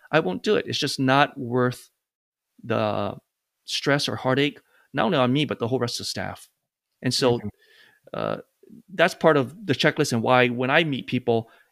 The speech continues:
Speaker 1: for the first time, a potential clients, it's about them being comfortable with me and my approach and style, but also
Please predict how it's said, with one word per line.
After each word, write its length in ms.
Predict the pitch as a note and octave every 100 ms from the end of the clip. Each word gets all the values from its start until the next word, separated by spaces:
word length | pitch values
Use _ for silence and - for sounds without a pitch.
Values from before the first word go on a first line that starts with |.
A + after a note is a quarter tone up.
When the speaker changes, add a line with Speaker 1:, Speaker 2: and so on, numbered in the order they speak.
| _
Speaker 1:
for 60 | -
the 80 | A#2
first 260 | - A#2+
time, 200 | - A#2+
a 20 | A2+
potential 380 | - A#2+ A#2+
clients, 340 | - A#2 A2+ - - _
it's 160 | - -
about 360 | F3+ F3+ - -
them 300 | C3+ C#3+ D3+
being 140 | C3+
comfortable 340 | C3+ C3+ C3 A#2+
with 120 | A#2+
me 280 | D#3 F3 - _ -
and 260 | A#2+ A#2 A2
my 200 | B2 B2+
approach 320 | D3+ D3+ D3+ G#2+
and 100 | G2+
style, 400 | B2 B2+ F3 - - _ -
but 100 | B2+
also 460 | D3 - C3+ B2+